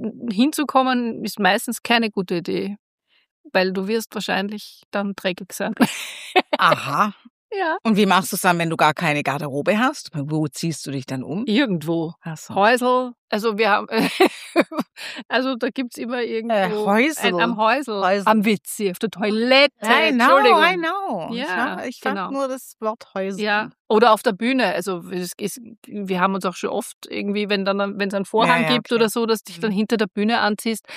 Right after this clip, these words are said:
Speaker 1: Und da hast du
Speaker 2: Mhm.
Speaker 1: aber auch keine, keine Scheu, also
Speaker 2: Mhm.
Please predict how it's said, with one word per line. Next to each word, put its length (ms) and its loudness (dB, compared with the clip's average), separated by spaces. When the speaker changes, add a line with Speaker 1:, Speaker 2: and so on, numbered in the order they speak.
Speaker 1:
Und 120 2
da 100 6
hast 200 2
du 40 6
Speaker 2:
Mhm. 100 4
Speaker 1:
aber 100 6
auch 160 2
keine, 440 2
keine 260 -2
Scheu, 520 2
also 260 0
Speaker 2:
Mhm. 400 0